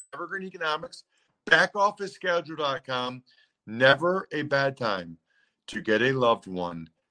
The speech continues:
a gift from my front page story dot com. Never, ever, ever is that a bad thing to do.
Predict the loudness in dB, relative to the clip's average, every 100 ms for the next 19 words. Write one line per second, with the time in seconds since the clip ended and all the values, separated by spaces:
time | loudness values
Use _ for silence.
0 | 0 4 4 6 4 4 -10 -20 _ _
1 | -2 0 0 2 6 6 4 0 2 2
2 | 2 -2 0 0 -4 -2 0 0 0 0
3 | 0 2 0 0 -6 _ _ 0 6 8
4 | 8 8 6 4 _ 2 2 2 -6 -6
5 | _ -2 -2 -2 -8 -14 _ _ _ _
6 | -8 -2 0 0 0 0 2 2 -2 -6
7 | -6 -8 -14 _ _ _ -14 -4 -2 -2